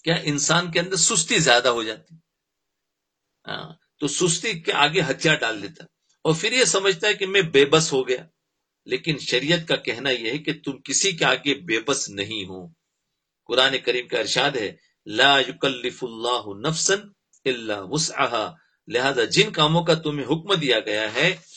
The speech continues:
वो तुम्हारी वुसअत में है। ऐसा नहीं है कि तुम्हारे अंदर ताकत नहीं है और तुमको हुक्म दिया गया।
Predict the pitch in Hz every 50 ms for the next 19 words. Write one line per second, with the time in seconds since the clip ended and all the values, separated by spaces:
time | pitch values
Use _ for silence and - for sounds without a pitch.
0 | - - - _ - 120 127 156 160 165 - 127 117 117 120 135 160 170 143 104
1 | 107 123 - - - 139 160 - - 180 165 139 113 - - 127 143 139 110 -
2 | - - 123 123 - 160 160 160 185 240 262 240 233 - - 175 165 - 151 143
3 | 151 165 170 175 170 170 165 - 151 139 - - 180 170 165 139 - 120 120 135
4 | 151 170 170 156 165 196 196 190 196 - - _ - 180 175 165 180 170 175 170
5 | - 180 147 147 - - 165 143 123 110 104 98 95 - - -